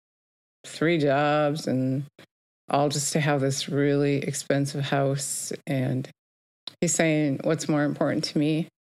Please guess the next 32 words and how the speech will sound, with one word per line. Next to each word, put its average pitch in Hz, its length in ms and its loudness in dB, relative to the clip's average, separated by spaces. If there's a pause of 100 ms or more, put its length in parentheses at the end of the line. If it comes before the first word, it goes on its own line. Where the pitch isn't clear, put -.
(340)
is 160 100 0
that 165 180 2
guy 143 180 2
in 143 120 2
the 135 60 0
corner 147 540 0
holding 143 300 0
the 143 60 0
sign 147 680 -2
saying, 139 440 -2
'Help 147 260 -2
me.'" 143 300 -4 (1400)
You 165 140 2
know, 160 300 2
we're, 160 260 0
we 165 140 2
so 156 280 0
easily 156 680 0
judge 147 360 0
them. 135 520 -2 (220)
But, 147 220 0 (200)
you 151 80 0
know, 151 220 0
God 151 240 0
was 156 140 -2
saying 151 240 0
to 151 140 -4
me 151 140 0
one 147 140 0
day, 139 140 0
"That's - 340 -4
me. 147 300 -2